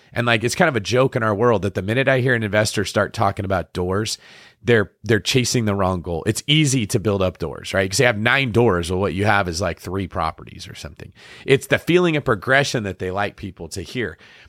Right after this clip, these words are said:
And I, now I pay a lot of attention to what am I getting that feeling from? Because I will chase it if I think that I'm going to get ahead. And there's a lot of other people that are that way.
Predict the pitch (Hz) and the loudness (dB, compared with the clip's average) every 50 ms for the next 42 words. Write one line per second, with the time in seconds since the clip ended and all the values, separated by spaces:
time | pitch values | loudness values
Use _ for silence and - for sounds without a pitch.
0 | _ _ _ - 123 127 135 143 156 180 190 151 175 - 190 151 135 135 135 143 | _ _ _ -2 0 2 2 4 4 4 2 2 2 2 2 2 4 4 2 2
1 | 131 101 101 - - 151 135 - 135 101 - - 95 98 110 120 120 - 117 117 | 2 0 -4 -2 -2 -2 -2 -2 -4 -6 -6 -6 -4 0 2 2 2 2 0 -2
2 | 110 101 95 87 101 95 95 90 92 85 - - 107 95 87 82 - - - 104 | -2 -2 -4 -4 -4 -4 -4 -4 -6 -8 -8 -6 -6 -6 -6 -6 -8 -6 -6 -4
3 | 90 76 - - _ _ _ _ _ _ _ - 110 - 135 104 101 - 131 123 | -4 -6 -8 -16 _ _ _ _ _ _ _ -6 0 2 2 2 2 2 0 2
4 | 113 127 180 202 180 - - - 226 240 220 - - 120 - - 135 123 - 131 | 4 4 4 4 2 2 2 2 2 4 2 2 0 0 0 0 0 2 2 2
5 | 117 113 - - 165 160 156 - 147 123 - - 113 107 101 107 107 104 101 98 | 2 2 2 0 0 0 0 0 0 0 2 2 0 0 0 0 -2 0 -2 -2
6 | 87 - 98 98 101 104 143 175 156 113 90 80 104 110 107 110 110 104 95 104 | -2 -2 -2 -2 0 2 2 4 4 2 2 0 -2 -2 0 0 0 0 -2 -4
7 | 95 98 117 135 147 151 151 135 139 123 127 113 - 131 120 - - 107 98 101 | -6 -6 -4 -2 -2 0 0 0 0 0 0 -2 -4 -6 -6 -6 -4 -4 -4 -2
8 | 101 98 98 92 92 - - 127 123 90 - | -2 -2 0 0 -2 -2 0 0 0 0 -2